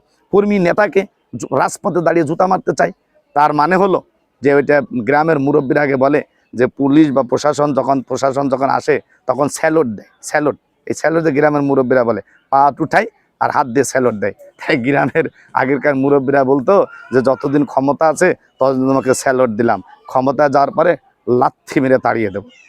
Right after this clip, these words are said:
হ্যাঁ, আমার এটা তো যাক গ্রামের মুরব্বীরা বলে ক্ষমতায়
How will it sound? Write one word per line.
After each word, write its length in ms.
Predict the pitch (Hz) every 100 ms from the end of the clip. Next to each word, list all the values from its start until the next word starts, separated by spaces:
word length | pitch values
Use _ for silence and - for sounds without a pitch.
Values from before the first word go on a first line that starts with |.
| _
হ্যাঁ, 180 | 113 123
আমার 220 | 120 110 - _ -
এটা 160 | 190
তো 140 | 208 220
যাক 180 | 226
গ্রামের 380 | 180 180 214 214
মুরব্বীরা 420 | 190 202 180 202
বলে 160 | 190 196
ক্ষমতায় 520 | - 165 190 - 113